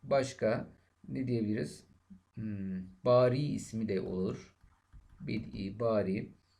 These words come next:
Latif ismi de olur. Hatta bir tane daha ekleyelim. Ee, El Musavvir ismi de olabilir. Musavvir ismi de olur. Üç tane dedi. Biz dört tane yazmış olalım. Bu isimlerin anlamlarını derste zaten öğrenmiştim.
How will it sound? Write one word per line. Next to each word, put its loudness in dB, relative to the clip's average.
Latif -2
ismi -6
de 2
olur. -6
Hatta 0
bir -6
tane -2
daha 2
ekleyelim. -4
Ee, -4
El 0
Musavvir -2
ismi -4
de 2
olabilir. -2
Musavvir -6
ismi -8
de -4
olur. -4
Üç -8
tane -6
dedi. -6
Biz -4
dört -2
tane -4
yazmış -4
olalım. -4
Bu -2
isimlerin -6
anlamlarını -2
derste -4
zaten -2
öğrenmiştim. -6